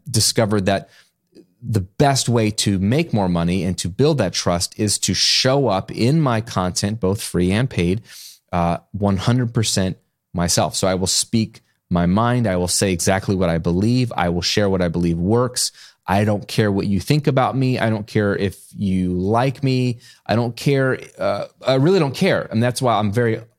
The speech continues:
honest about a lot of things, my worldview, my faith, um, my opinion. I'll make fun of Facebook ads, things that, you know, even some of my friends disagree with me on,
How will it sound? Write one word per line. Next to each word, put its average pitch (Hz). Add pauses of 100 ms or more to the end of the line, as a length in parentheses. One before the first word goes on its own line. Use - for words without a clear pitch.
(360)
honest 120
about 95
a 98
lot 117
of 110
things, 85
my 95
worldview, 131
my 90
faith, 127 (380)
um, 87
my 87
opinion. 123 (360)
I'll 98
make 104
fun 95
of 87
Facebook 123
ads, 113
things 143
that, - (240)
you 117
know, 104
even 120
some 117
of 110
my 101
friends 107
disagree 110
with 101
me 90
on, 87